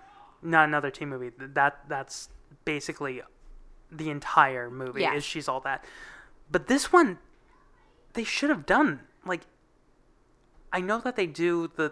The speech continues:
Speaker 1: the, the poem.
Speaker 2: Yes.
Speaker 1: 'Cause her stalker friend, her ducky, does the poem,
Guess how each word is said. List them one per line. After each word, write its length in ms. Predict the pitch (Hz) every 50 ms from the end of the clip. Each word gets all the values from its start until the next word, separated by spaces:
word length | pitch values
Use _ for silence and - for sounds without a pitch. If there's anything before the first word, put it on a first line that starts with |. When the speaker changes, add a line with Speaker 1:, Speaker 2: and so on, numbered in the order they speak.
| -
Speaker 1:
the, 100 | - 139 - _ _ _ _
the 160 | - 147 139
poem. 400 | - - - - 156 135 - - - - _ _ _ _ _ _ _ _ -
Speaker 2:
Yes. 320 | 262 175 165 - - - -
Speaker 1:
'Cause 220 | - 185 175 -
her 140 | - 175 160
stalker 500 | 185 175 - - 156 156 151 - 160 147
friend, 480 | - - - 147 131 123 120 123 123 - - _ _ _ _ _ _ - - - - - - _
her 160 | - - 156
ducky, 520 | 139 131 - 139 123 - - 147 127 123 - - - - _ _ _ - - - - - _ - - -
does 300 | 147 165 160 151 143 135 - - - -
the 80 | 156 156
poem, 540 | - - - 165 160 151 139 131 131 131